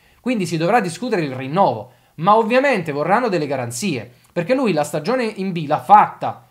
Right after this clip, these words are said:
e l'ha fatta in maniera straordinaria, è stato strepitoso con la Cremonese. Ora Pecchi ha lasciato la Cremonese, quindi non c'è più quel contesto tecnico-tattico in cui Fagioli ha fatto bene,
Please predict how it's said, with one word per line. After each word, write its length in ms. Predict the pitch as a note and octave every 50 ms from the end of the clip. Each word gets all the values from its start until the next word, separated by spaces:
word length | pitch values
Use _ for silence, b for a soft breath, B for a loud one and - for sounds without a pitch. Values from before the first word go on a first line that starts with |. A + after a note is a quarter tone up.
| _ _
e 120 | - E3 D#3+
l'ha 100 | E3+ E3
fatta 340 | - - F3 D#3+ D#3+ -
in 60 | E3+ E3
maniera 300 | D#3+ D#3 F3 F#3+ F3 E3
straordinaria, 1200 | - - F3+ F3 E3+ E3 D#3+ E3 D#3+ D#3+ C#3+ B2 A#2+ C#3 B2 C#3+ F#3+ G3+ F#3 E3 C#3+ C3 C3 B2+
è 20 |
stato 440 | B2+ - E3 E3 D#3 C3 - - _ _
strepitoso 840 | - - - F#3 E3+ D#3+ D#3+ C#3+ A#2+ - C#4 C4 G#3 D#3 E3 C3+
con 120 | C#3+ D3
la 80 | C3+ C3+
Cremonese. 720 | - D3+ C#3+ C#3+ D3 D3+ C#3 B2 A2+ A#2+ A#2 G2 b b b b b b b
Ora 220 | A3+ A#3+ G3+ -
Pecchi 460 | - - A#3 C4+ C#4+ - - - G3
ha 60 | F3+ E3+
lasciato 440 | E3+ E3 E3 - - B3+ A#3+ -
la 120 | E3+ D3+ C3+
Cremonese, 500 | D3+ D3+ C#3+ D3 D3 C#3 B2+ A#2+ C3 B2+
quindi 240 | F#3+ A3+ G3+ F3 D#3+
non 160 | F3 A3+ B3
c'è 240 | - - B3 C4 B3+
più 340 | - G#3 B3+ C4+ C#4 C4+ B B B B B B B B B _
quel 340 | - G#3+ A#3+ B3+ G#3 F#3
contesto 640 | E3 - G3 G3+ G3 G3 C4 C4 A3+ G3 - - D#3+ D3
tecnico-tattico 880 | F#3+ F#3 - F3 F3 F3+ C#4 C4+ C4 A#3 A#3 A3+ A#3 - B3 G3+ G3+ F#3+
in 100 | F#3+ -
cui 160 | - G#3+ F#3+
Fagioli 460 | - F#3 F3 E3 G#3 A3 F3+ D#3+ D#3
ha 60 | D3+
fatto 440 | D3+ - - G3+ G3 - - C#4+ C#4+
bene, 520 | B3 A3+ G#3 G3+ G3+ G#3+ A3+ A3+ A3+ B